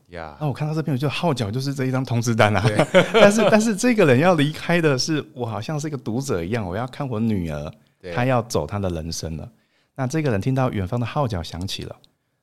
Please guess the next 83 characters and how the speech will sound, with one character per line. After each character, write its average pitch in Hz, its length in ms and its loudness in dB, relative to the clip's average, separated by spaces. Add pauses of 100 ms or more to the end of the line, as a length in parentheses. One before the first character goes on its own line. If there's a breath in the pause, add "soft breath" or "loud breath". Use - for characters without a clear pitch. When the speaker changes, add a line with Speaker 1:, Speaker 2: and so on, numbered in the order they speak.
Speaker 2:
他 - 160 -6
呢 120 180 -2
就 113 140 -6
说， 107 280 -4 (380)
跟 117 140 -4
他 110 100 -4
的 101 80 -2
仆 95 260 -8
人 101 160 -2
讲， 87 160 -6
Speaker 1:
仆 - 40 -10
人 90 180 -12
说， - 60 -18
嗯。 87 40 -18
Speaker 2:
他 117 120 -2
说 120 200 0 (400 loud breath)
：“把 123 160 0
我 127 80 0
的 98 80 -2
马 87 380 -4
牵 - 220 -8
出 98 180 -8
来。” 85 180 -8 (140)
Speaker 1:
呀。 78 180 -16 (120)
Speaker 2:
他 - 120 -10
仆 113 160 -8
人 87 160 -6
牵 87 160 -10
出 90 140 -12
来， 85 120 -12 (500)
他 - 100 -8
问 180 180 -4
仆 139 140 -6
人 151 120 0
说 147 280 -2 (240 soft breath)
：“远 127 160 2
方 170 100 0
的 175 60 0
号 165 160 0
角 127 140 -2
响 120 180 -2
起 131 60 -2
来， 113 60 0
你 101 60 0
没 101 80 0
听 135 160 -2
到 135 140 0
吗？” 117 80 -2
他 123 40 -4
说 156 120 -6
：“我 110 80 -4
没 95 140 -2
听 156 160 -4
到 165 120 0
啊。” 127 160 -4 (240)
Speaker 1:
呀。 80 160 -18
Speaker 2:
因 165 100 -2
为 170 60 0
那 170 120 -2
是 160 100 -4
你 107 200 -2
内 143 260 -4
心 135 240 -4
的 123 100 -2
号 117 260 -2
角。 92 120 -2
Speaker 1:
号 78 60 -2
角， 76 200 -12
对。 80 220 -8
Speaker 2:
每 120 140 4
一 135 40 6
个 160 120 4
人 113 120 2
有 92 80 0
自 139 160 -6
己 104 100 -4
的 85 100 -4
一 95 40 -4
个 95 80 -6
号 101 220 -4
角。 - 180 -12 (220)
Speaker 1:
对。 80 320 -12
Speaker 2:
那 139 200 0